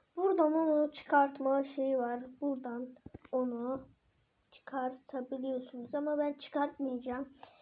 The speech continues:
Çıkartınca kaçmıyor ama yakalamak zor oluyor arkadaşlar. Böyle işte bir kuşumuz.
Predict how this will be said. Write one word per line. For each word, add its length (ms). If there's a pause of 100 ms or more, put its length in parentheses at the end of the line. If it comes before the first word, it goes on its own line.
(160)
Çıkartınca 760 (320)
kaçmıyor 460
ama 200 (280)
yakalamak 500 (120)
zor 160
oluyor 340
arkadaşlar. 920 (2250)
Böyle 520
işte 500
bir 280
kuşumuz. 680